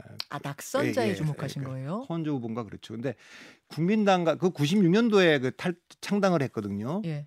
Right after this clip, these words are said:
Speaker 2: 신당 창당을 했고, 전통적으로 그 대만은 국민당과 민진당의 싸움이었고,
Speaker 1: 예.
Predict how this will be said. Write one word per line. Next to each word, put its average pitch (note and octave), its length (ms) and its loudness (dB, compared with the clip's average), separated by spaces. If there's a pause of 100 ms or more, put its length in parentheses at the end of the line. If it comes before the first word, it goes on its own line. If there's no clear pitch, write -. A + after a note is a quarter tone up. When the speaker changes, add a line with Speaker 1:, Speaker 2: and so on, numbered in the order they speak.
Speaker 2:
신당 C#3 280 -8
창당을 C3+ 320 -6
했고, A#2+ 160 -8
전통적으로 F#3+ 760 -2 (160)
그 B2 760 -4
대만은 B2+ 340 -4
국민당과 B2+ 540 -2
민진당의 A2+ 720 -2
싸움이었고, A#2+ 800 -6
Speaker 1:
예. D#3+ 300 -4